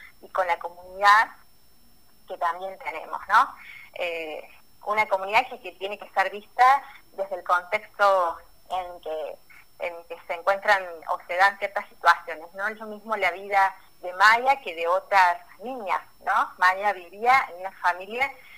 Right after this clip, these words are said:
que, que solamente estaba su mamá a cargo, en situación de calle, o sea, la, las parti-, ese tipo de particularidades los tenemos que mirar a la hora de,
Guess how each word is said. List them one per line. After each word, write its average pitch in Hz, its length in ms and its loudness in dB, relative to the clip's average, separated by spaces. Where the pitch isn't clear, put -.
que, - 80 -8
que - 500 -4
solamente 190 380 -2
estaba 185 400 2
su 180 60 -20
mamá 175 320 0
a 180 80 -6
cargo, 262 640 4
en - 140 -16
situación 185 480 -4
de 175 100 -12
calle, 233 580 4
o 208 140 -8
sea, - 200 -4
la, 190 260 -2
las 185 180 -16
parti-, - 280 -8
ese 220 120 -20
tipo 220 280 -6
de 226 60 -4
particularidades 202 1000 -2
los 196 160 -18
tenemos 185 320 -14
que - 140 -20
mirar 185 340 2
a 220 60 0
la 165 180 0
hora 175 180 -4
de, 160 160 -14